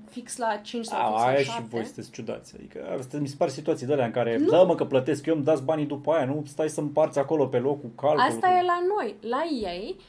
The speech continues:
Speaker 1: chelnerii știu exact ce a comandat fiecare și pentru ei este standard să împartă nota individual. Deci te și întreabă, „Vă aduc nota pe masă sau individual?”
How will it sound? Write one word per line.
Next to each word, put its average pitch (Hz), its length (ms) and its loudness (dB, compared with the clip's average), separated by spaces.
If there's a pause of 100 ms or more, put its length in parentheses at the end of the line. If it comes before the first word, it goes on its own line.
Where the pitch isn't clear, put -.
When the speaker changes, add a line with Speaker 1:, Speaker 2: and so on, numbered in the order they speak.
(120)
Speaker 1:
chelnerii 359 460 0
știu 381 280 -6
exact 349 400 -2
ce - 80 -2
a 339 40 0
comandat 294 500 -4
fiecare 285 520 -4
și - 220 -8
pentru 320 320 -8
ei 320 180 -8
este 359 240 -6
standard 320 680 -4
să - 120 -12
împartă 240 480 -4
nota 247 340 -6
individual. 247 680 -8 (240)
Deci 226 220 -12
te 285 100 -10
și 277 140 -8
întreabă, 302 540 -2
„Vă 208 60 -6
aduc 226 260 -8
nota 277 340 -6
pe 214 60 -10
masă 254 400 -8 (100)
sau 339 180 -6
individual?” 196 560 -12